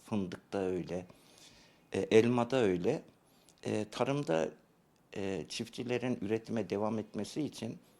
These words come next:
onların, e, masraflarının karşılanması gerekir. Yüzde yüzlere varan hasarda eğer çiftçinin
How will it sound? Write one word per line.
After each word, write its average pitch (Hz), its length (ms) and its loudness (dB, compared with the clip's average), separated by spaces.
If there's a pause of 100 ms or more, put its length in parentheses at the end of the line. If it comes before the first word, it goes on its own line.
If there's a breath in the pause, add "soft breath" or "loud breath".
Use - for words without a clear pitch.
(240 loud breath)
onların, 135 540 0 (200)
e, 101 160 -2
masraflarının 113 920 -4 (280)
karşılanması 110 760 -2
gerekir. - 520 -10 (380 loud breath)
Yüzde 101 340 -4
yüzlere 123 640 -2 (320)
varan 107 320 2
hasarda 107 840 0
eğer 113 280 0
çiftçinin 120 600 -4